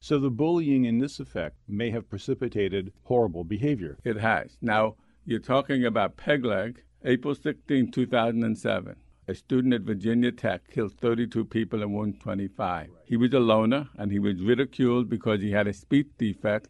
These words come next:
Speaker 2: and he had anxiety. He turned into a mass murder at Virginia Tech.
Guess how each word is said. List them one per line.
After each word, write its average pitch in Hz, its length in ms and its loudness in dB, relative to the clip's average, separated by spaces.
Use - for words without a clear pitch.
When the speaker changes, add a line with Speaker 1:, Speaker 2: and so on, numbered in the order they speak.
Speaker 2:
and 98 140 -2
he 107 100 0
had 101 400 -2
anxiety. 110 720 0
He 143 300 4
turned 101 440 -2
into 101 600 -4
a 92 80 -6
mass 95 380 -4
murder 117 340 -2
at 92 140 -8
Virginia 92 420 -8
Tech. 113 320 -2